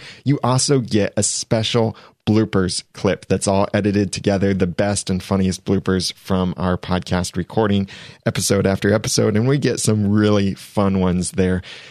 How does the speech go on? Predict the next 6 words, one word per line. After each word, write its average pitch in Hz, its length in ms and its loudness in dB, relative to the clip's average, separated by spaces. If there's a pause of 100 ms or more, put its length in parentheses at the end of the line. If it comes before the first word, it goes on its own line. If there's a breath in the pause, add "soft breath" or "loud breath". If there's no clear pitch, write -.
(160 loud breath)
So 131 240 0
check - 340 -2
those 147 220 0
out 104 260 0 (280 soft breath)
over 113 420 2
at 95 200 2